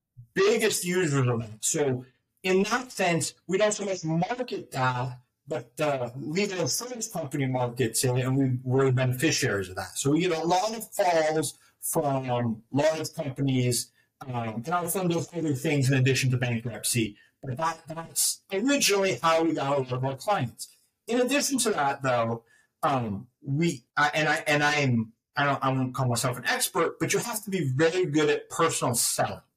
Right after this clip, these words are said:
Uh, when someone comes to you, I can analyze within maybe ten minutes whether I can help them or not. So you have to be moral with it. You don't ever want to push someone into a bankruptcy unless they don't need it. But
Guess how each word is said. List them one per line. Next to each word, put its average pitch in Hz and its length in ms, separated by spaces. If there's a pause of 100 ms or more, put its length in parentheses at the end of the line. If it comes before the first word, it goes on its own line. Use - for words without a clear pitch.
(480)
Uh, 131 220
when 143 140
someone 226 240
comes 180 380
to 165 80
you, 127 420 (220)
I 180 140
can 185 320
analyze 135 920
within 120 760 (280)
maybe 131 300
ten 170 400
minutes 131 720 (400)
whether 156 340 (200)
I 139 120
can 135 140
help 120 300
them 113 180
or 107 80
not. 101 340
So 151 100
you 151 60
have 151 100
to 170 60
be 196 100
moral 208 480
with - 180
it. 104 120
You 113 80
don't 131 240
ever 151 180
want 175 240
to - 60
push 185 200
someone 165 240
into 151 220
a 139 60
bankruptcy 139 760
unless 127 220
they 143 80
don't 131 220
need 165 340
it. 113 200 (520)
But 208 420